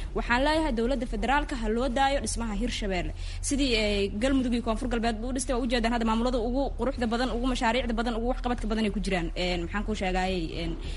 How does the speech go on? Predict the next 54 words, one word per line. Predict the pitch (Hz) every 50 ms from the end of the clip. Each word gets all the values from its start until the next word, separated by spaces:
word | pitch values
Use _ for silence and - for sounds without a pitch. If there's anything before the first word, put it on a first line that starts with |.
| - - - -
ee, | - - 190 190 196 190
d-, | 185 185 196
maamulada | 190 202 208 214 220 247 240 220
dalka | 202 220 214 - 190
ka | 170 233
jiro. | 190 165 185 165 - - - - - -
Dowladda | 262 294 320 285 330
federaalka | - 294 302 330 330 - -
annaga | 285 302 330 330 294
reer | 247 269 269
Hiiraan | 254 262 262 254 254 233
ahaan | 233 226 262 285
waa | 277 247
dhaliilaynaa, | 254 254 254 277 294 285 277 269 262 269
wax | 302 -
badan | 262 254 254 269
aan | 240 226
ka | 254
tirsanaynaa, | 247 - 247 - 285 277 262 262 262 254 220
inaysan | 262 254 233 - 233
waxba | - 247 254
noo | 262 254
qabin | - 247 240 240
way | 240 254 262
jirtaa. | 233 269 - 285 254 - - - - - -
Laakiin | 214 233 254 269 269 - - 277 262
haddana | 226 240 240 220 240 269 294 330 359 339 - -
ma, | - 247 254 262 247
ma | 240 294 330 349 - -
dhehayno, | 311 320 269 311 262 240 240 226 208 185 - - -
een, | - 220 214 214 214 196 175 -
iyaysan | 240 269 277 269 269 233
faragelin | - 214 208 190 226 247 269
labada | 240 220 233 208
maamul. | 196 190 185 180 165 - - - - - - -
Waxa | 262 339 - - 311 269
dowladda | 226 254 277 311 311 254 262
federaalka | - 233 277 311 - - - 262
dhaliisha | 262 269 302 320 294
aan | 254 254
ka | 302 285
tirsanayno | 302 - - 311 294 277 262 247
nooga | 247 262 294 330 320 302
daran | 247 302 311 311 -
dhibaatada | 240 226 220 226 - 302 277
ay | 262 226
Hirshabeelle | 240 254 - - 285 254 247 226
nagu | 226 233 262 302
hayso | 285 277 269 269
iyo | 240 208
dibdhaca | 214 214 214 - -
ay | 214 208 202
nagu | 196 196 214
hayso. | 196 175 165 -